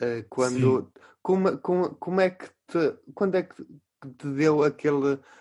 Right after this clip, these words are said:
Speaker 1: clique da mudança de curso? Porque tu passaste, como te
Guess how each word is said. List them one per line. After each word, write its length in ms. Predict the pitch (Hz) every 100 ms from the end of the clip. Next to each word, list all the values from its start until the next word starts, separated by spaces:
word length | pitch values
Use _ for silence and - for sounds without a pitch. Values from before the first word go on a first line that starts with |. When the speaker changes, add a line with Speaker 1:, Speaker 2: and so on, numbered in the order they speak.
| _ -
Speaker 1:
clique 480 | 139 143 139 - - 135 123
da 120 | 131
mudança 520 | 131 127 123 127 - 120
de 100 | 117
curso? 680 | - 110 107 - 110 95 98 _ _ -
Porque 180 | - -
tu 120 | 123
passaste, 640 | 127 127 123 123 - 123
como 240 | 110 117
te 120 | 113